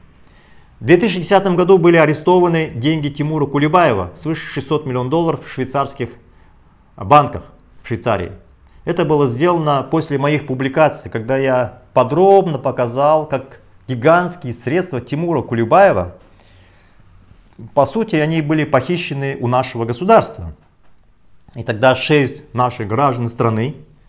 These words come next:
подали за жалобу, а, в прокуратуру Швейцарии, и эти деньги были арестованы. И я сейчас могу сказать, что один из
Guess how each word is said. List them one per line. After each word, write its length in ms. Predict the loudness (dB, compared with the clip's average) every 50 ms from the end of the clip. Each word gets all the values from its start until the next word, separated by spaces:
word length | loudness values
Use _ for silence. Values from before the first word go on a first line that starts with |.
| _ _ _ _ _ _ _ _ _ _ _
подали 540 | 0 2 2 2 2 2 -2 -4 -4 -8 -10 -10
за 320 | -4 -2 0 0 0 -2 -4
жалобу, 800 | -6 0 2 4 4 4 2 0 0 -2 -2 -2 -2 -4 -8 -14 -20 -20 -12
а, 220 | -6 -4 -4 -4 -4
в 40 | -4
прокуратуру 560 | -4 -4 -2 0 -2 -2 -2 -4 -6 -6 -6
Швейцарии, 720 | -6 -6 -6 -8 -4 -2 0 0 0 0 -2 -4 -8 -14 -20 _ _ _ _ _ _ _
и 100 | -4 0
эти 220 | 0 0 0 -2 -6
деньги 340 | -4 -4 -4 -4 -4 -6
были 220 | -6 -4 -4 -2 -2
арестованы. 720 | -2 -2 -4 -6 -6 -4 -4 -4 -4 -4 -6 -6 -6 -6
И 80 | -4 -2
я 200 | -2 -2 -2 -6
сейчас 420 | -8 -14 -12 -6 -6 -4 -4 -4
могу 240 | -6 -6 -6 -6 -8
сказать, 360 | -6 -6 -6 -4 -4 -4 -6
что 320 | -8 -8 -8 -8 -8 -8 -6
один 380 | -6 -6 -4 -4 -4 -6 -6 -6
из 360 | -6 -6 -6 -6 -6 -8 -12